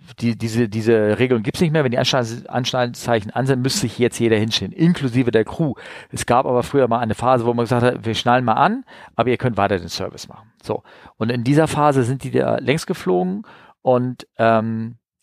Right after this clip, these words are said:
auf, flogen in Schleierwolken längs, es wackelte so ein bisschen und auf einmal, bumm, waren die Wolken weg und vor ihnen stand auch nicht mal ausweichbar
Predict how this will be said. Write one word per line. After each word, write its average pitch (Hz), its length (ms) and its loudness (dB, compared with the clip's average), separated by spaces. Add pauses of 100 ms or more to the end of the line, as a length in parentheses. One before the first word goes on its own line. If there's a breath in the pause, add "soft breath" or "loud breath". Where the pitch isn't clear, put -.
(120)
auf, - 240 -6
flogen 135 300 -2
in 113 100 -2
Schleierwolken 156 520 2
längs, 151 240 0
es - 160 -10
wackelte 156 360 0
so 147 80 0
ein 135 80 -6
bisschen 143 440 -2
und 123 200 -4
auf 127 160 -4
einmal, 143 420 2 (320)
bumm, 143 320 0
waren 113 160 2
die 107 180 -6
Wolken 120 380 2
weg - 300 0 (320 soft breath)
und 117 140 -8
vor 151 260 2
ihnen 139 160 -4
stand 139 320 0
auch - 100 -8
nicht 143 240 -4
mal 131 80 0
ausweichbar 107 720 -2